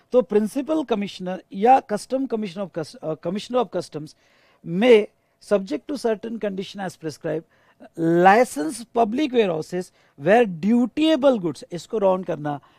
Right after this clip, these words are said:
where dutiable goods may be deposited। अब सर ये dutiable गुड्स क्या होता है? ड्यूटिएबल गुड्स, ड्यूटिएबल गुड्स मतलब, मतलब on which duty is levied, on which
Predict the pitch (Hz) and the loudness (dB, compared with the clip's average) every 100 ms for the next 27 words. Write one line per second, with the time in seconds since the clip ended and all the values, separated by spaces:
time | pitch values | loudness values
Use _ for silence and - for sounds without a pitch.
0 | _ 160 190 160 190 214 302 311 285 214 | _ 4 4 4 -4 -2 -2 2 2 0
1 | 220 - 170 165 156 151 131 110 110 123 | -8 -8 -10 -8 -8 -10 -12 -14 -16 -18
2 | - _ _ - 240 - 294 294 226 240 | -18 _ _ -6 -6 -4 -2 -2 -2 -2
3 | 262 262 269 226 247 - 196 160 151 139 | -2 0 0 -2 -6 -6 -4 -4 -6 -8
4 | 139 _ _ _ - 147 202 220 294 269 | -10 _ _ _ -10 -2 -2 0 -2 -2
5 | 294 214 214 - - _ _ _ _ _ | -2 -2 -6 -8 -20 _ _ _ _ _
6 | _ _ _ _ _ _ _ _ _ _ | _ _ _ _ _ _ _ _ _ _
7 | _ _ _ _ _ 143 180 208 339 269 | _ _ _ _ _ -2 -2 0 0 2
8 | 254 175 180 - - 147 165 202 247 175 | 2 2 -6 -10 -18 -6 -4 0 0 -2
9 | _ _ _ _ 156 160 220 208 - - | _ _ _ _ -8 -4 -4 -4 -10 -2
10 | 175 196 226 285 233 180 208 226 330 349 | 0 0 -2 -6 -6 -2 0 0 0 2
11 | 330 226 196 151 131 135 - _ _ _ | 0 -2 -4 -4 -8 -12 -18 _ _ _
12 | _ _ _ 165 175 190 226 - | _ _ _ -6 -4 -2 -4 -4